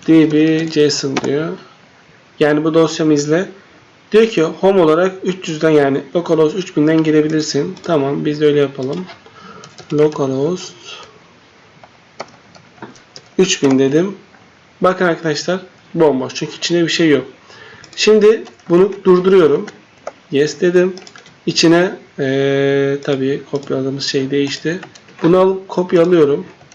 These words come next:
Bakın. Tekrar buradan, eee, izlemesini söylüyorum. Bakın. Benim için zaten bunları buldu.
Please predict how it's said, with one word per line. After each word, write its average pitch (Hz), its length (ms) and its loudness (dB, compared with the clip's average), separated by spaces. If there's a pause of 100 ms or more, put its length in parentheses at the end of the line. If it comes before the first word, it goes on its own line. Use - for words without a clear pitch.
(380)
Bakın. 147 340 -6 (920)
Tekrar 170 580 0
buradan, 151 400 0 (460)
eee, 143 640 4 (1080)
izlemesini 147 540 2
söylüyorum. 175 520 2
Bakın. 160 320 -2 (340)
Benim 156 180 4
için 151 180 0
zaten 143 420 0
bunları 139 360 2
buldu. 180 380 -2